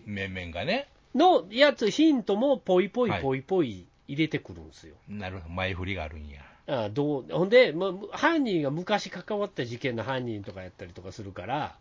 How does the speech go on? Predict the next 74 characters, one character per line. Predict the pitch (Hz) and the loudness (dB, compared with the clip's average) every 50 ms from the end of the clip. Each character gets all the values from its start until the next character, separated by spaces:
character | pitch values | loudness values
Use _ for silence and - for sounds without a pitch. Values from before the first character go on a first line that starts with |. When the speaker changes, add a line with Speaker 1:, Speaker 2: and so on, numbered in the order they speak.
| _ _ _ _ _ - | _ _ _ _ _ -10
Speaker 1:
ほ | 110 92 82 76 - | -10 -8 -8 -10 -12
う | |
ほ | - 82 78 | -14 -16 -16
う。 | 73 - _ _ _ _ _ _ _ _ _ _ _ - | -16 -20 _ _ _ _ _ _ _ _ _ _ _ -4
Speaker 2:
今、 | 202 208 208 220 220 214 208 202 175 - - - _ _ _ _ _ _ _ _ | -2 0 4 4 8 8 8 6 6 2 -4 -10 _ _ _ _ _ _ _ _
そ | - - - 170 165 | -12 -4 0 0 2
の、 | 170 165 160 151 143 143 147 | 2 0 0 -2 -6 -10 -10
そ | - - 160 | -4 -2 -2
い | 147 | -2
つ | 135 - 175 | 0 0 0
ら | 156 139 127 120 110 | 0 0 0 -2 -4
が | 110 101 | -6 -6
ど | 90 110 113 117 | -6 -6 -6 -4
う | 113 | -4
な | 107 98 | -4 -6
っ | - | -8
て | - - 98 | -10 -16 -16
る | 85 | -16
ん | 80 78 | -16 -18
か | - - - | -18 -20 -20
と | - - | -20 -16
か、 | - 107 98 87 78 - _ - _ _ - | -10 -10 -10 -10 -10 -14 _ -20 _ _ -8
Speaker 1:
う | - | -6
ん、 | 104 98 90 82 76 - - | -6 -6 -6 -8 -12 -14 -14
う | 98 | -12
ん。 | 85 82 76 78 - | -12 -12 -12 -8 -8
Speaker 2:
ヒ | 147 - - 220 208 | -4 0 2 2 2
ン | 180 156 | 2 0
ト | - 113 104 | -2 -4 -6
出 | - 107 101 | -4 -4 -6
す | - - - 127 | -6 -8 -10 -10
ん | 98 | -10
す | - - - 92 | -10 -14 -18 -18
よ。 | 82 71 - _ _ _ _ _ _ _ _ _ _ _ | -18 -20 -20 _ _ _ _ _ _ _ _ _ _ _
Speaker 1:
小 | - - 95 92 | -12 -10 -8 -8
泉 | 85 82 82 78 | -8 -10 -12 -12
京 | - 90 85 | -10 -12 -12
子 | - - - | -10 -12 -16
と | - - - | -14 -16 -16
か。 | - - 80 - _ _ _ _ - - _ - _ _ _ _ _ _ _ - | -16 -18 -18 -18 _ _ _ _ -20 -20 _ -20 _ _ _ _ _ _ _ -2
Speaker 2:
小 | - 185 196 | 2 2 4
泉 | 180 165 180 165 | 4 4 4 4
京 | 151 208 190 | 6 6 4
子 | 156 147 143 | 4 2 -2
と | 139 | -4
か。 | - 110 90 - - - _ _ _ _ _ _ _ - | -4 -4 -8 -8 -10 -14 _ _ _ _ _ _ _ -14
Speaker 1:
や | 104 104 95 | -8 -8 -8
っ | - | -4
ぱ | - 95 | -4 -6
り、 | 82 76 - - 104 104 98 | -6 -6 -14 -16 -14 -14 -12
そ | - - 151 | -6 -2 0
れ | 139 | 0
し | - - | 0 -2
か | - | -4
知 | - - | -2 0
ら | 135 113 | 0 0
ん | 104 | 0
ね | 104 85 | -4 -6
や | 80 | -8
け | - 78 | -8 -2
ど。 | 76 | 6
Speaker 2:
小 | - 339 392 403 | 8 10 10 10
泉 | 359 392 359 339 247 | 10 8 8 6 8
京 | - 339 339 | 8 6 8
子 | 294 | 8
は | 330 262 | 6 6
出 | 180 214 160 | 6 6 4
て | 196 156 | 4 2
く | 160 170 | 2 0
る | 151 127 | 0 0
ね。 | 127 139 151 156 143 - _ - _ - - | 0 0 0 0 -2 -8 _ -20 _ -18 -12
Speaker 1:
出 | 113 117 135 196 | 0 6 8 8
て | 196 - | 8 8
く | - 175 - | 8 6 6